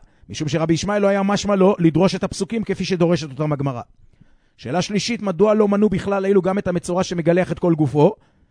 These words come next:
התשובה, משום שתנא ושיער, או משום שמנו רק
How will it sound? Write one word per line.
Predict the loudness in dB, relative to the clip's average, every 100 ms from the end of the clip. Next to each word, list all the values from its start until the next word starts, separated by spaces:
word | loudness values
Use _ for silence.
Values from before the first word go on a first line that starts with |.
| _ -10
התשובה, | -6 -4 -2 0
משום | 0 -2 -2
שתנא | -4 -2 0 0
ושיער, | 0 0 0 -2 -6 -2
או | 0
משום | 0 -2 -4
שמנו | -4 -2 2 2
רק | 0 -4 -14